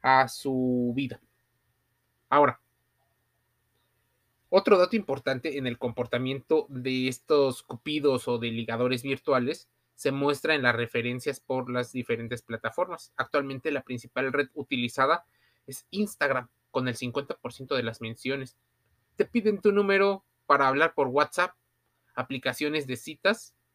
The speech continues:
sí, pero Facebook sigue ganando. Así que las llamadas telefónicas, los correos electrónicos y los mensajes cortos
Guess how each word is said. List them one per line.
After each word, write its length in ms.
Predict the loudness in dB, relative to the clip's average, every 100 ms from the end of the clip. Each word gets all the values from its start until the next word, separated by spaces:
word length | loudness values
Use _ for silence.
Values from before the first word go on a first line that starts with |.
| _
sí, 280 | -6 -6 -6 _ -2
pero 180 | -2 0
Facebook 440 | 0 0 -4 -14 _
sigue 300 | -8 -2 -2
ganando. 600 | 0 -2 -2 -2 -4 -6 _ _ _ _ _ _
Así 480 | -14 -12 -12 -12 -16 _
que 240 | -16 -14 -16 _ _ _ _ _ _
las 140 | 0 2
llamadas 340 | 2 0 -2
telefónicas, 680 | -2 -4 -4 -6 -4 -6 -8
los 160 | -14 -10
correos 320 | -6 -4 -4
electrónicos 640 | -4 -6 -2 -2 -2 -8 -12
y 100 | -12
los 180 | -12 -12
mensajes 420 | -8 -8 -8 -4
cortos 560 | 0 0 0 -8 -10